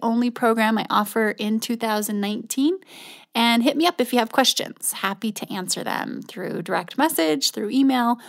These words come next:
whatever makes sense. And there's a lot of info and a video on the website too. It's hard to believe we are at the end of two thousand eighteen. And looking back at this last year, there have been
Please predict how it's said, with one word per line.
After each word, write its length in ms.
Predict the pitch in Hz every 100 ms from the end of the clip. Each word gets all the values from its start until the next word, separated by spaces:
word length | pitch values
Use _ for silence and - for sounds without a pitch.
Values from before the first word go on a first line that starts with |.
| - - - _ _
whatever 400 | 226 208 196 196
makes 240 | 185 175
sense. 460 | - - - - -
And 160 | - 202
there's 140 | 185
a 80 | 190
lot 280 | 220 240 233
of 80 |
info 440 | 214 202 202 190 180
and 120 | 180
a 60 | 175
video 480 | 180 175 165 160
on 160 | - 170
the 80 | -
website 460 | - - - -
too. 180 | - - - _ -
It's 140 | 214
hard 400 | - 294 302 277
to 80 | 247
believe 640 | 247 240 226 208 214 196
we 160 | 202 196
are 80 | 180
at 260 | - 196
the 180 | 214 - -
end 360 | 214 214 208
of 240 | - 208 -
two 160 | 220
thousand 760 | 208 190 185 180 180 175 175 185 - -
eighteen. 800 | 196 180 - - 185 165 - -
And 460 | 98 - 196 185 180
looking 560 | 180 233 - 294 254
back 260 | 226 220 214
at 140 | 196
this 200 | 190 180
last 360 | 180 180 170 -
year, 440 | 180 175 175 170 -
there 380 | 214 190 190 202
have 340 | - 220 202
been 520 | 202 190 180 180 175